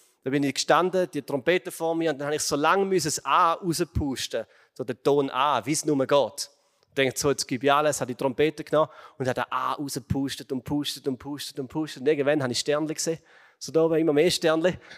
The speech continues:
Und das Nächste, was ich weiss, ist, dass ich mit blutender Stirn auf dem Boden liege, der Trompetenlehrer schockiert über mir, schaut auf mich oben runter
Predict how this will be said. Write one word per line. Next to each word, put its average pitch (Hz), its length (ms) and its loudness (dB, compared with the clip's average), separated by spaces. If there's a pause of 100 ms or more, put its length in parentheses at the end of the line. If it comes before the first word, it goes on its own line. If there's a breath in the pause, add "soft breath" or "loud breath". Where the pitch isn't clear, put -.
Und 147 120 -2
das - 80 -4
Nächste, 220 380 6
was 214 120 4
ich 202 80 8
weiss, 170 320 4
ist, 151 140 -4
dass 156 140 -2
ich 143 60 0
mit 143 160 0
blutender 170 480 4
Stirn 165 380 0
auf 135 100 -2
dem 127 100 -8
Boden 143 260 -2
liege, 160 300 -4 (320 soft breath)
der 139 140 2
Trompetenlehrer 165 920 2
schockiert 185 680 0
über 208 200 2
mir, 202 260 6
schaut 185 280 4
auf 165 100 -4
mich 190 180 2
oben 160 200 2
runter 175 280 2